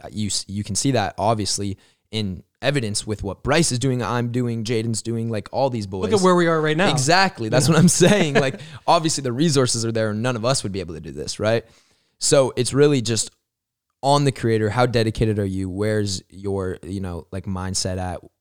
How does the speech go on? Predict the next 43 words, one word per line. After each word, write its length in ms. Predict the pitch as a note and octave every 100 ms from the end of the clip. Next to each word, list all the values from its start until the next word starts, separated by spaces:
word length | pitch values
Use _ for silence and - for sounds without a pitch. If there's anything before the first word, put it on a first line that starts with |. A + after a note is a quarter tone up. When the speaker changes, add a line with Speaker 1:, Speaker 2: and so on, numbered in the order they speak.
| _
Speaker 1:
Do 120 | F#2
you 80 | G2+
have 120 | G2+ F#2
work 260 | F2+ F2
ethic? 420 | F2+ - F2 - _ _ _ -
What 180 | G2+
are 20 | F2+
you 80 |
passionate 380 | E2 - - D2
about? 280 | C2+ B1+ B1+ G2
And 240 | F#2+ - _
if 220 | G2+ F2+
the 100 | -
creator 260 | G#2 G#2+ A2
can 140 | G#2+
figure 240 | G2 G2+ G#2
that 160 | G2+
all 160 | G2 G2
out 300 | G2+ B2+ - _ _ _ -
and 220 | G#2 -
present 340 | G#2 G2+ G#2
it 80 | G2+
to 80 | -
us, 340 | F#2+ A#2+ - - _ _ _ _ _ -
they're 140 | F#2
successful 480 | - - - - -
instantly. 420 | F#2+ F2+ - C#2+ - _ _
Speaker 2:
Is 80 | E3
that 180 | E3 -
pretty 160 | E3+
much, 180 | D#3+ D#3
is 100 | D#3
that 140 | D#3+ D3+
one 120 | D3+
of 80 | C3
the 80 |
things 220 | E3+ D3+ C#3+
when 100 | C#3
you're 120 | C#3
looking 240 | C#3+ C#3+
at 80 | C3
creators, 520 | - C#3+ C#3+ C#3+ C3
like, 240 | C#3 C3+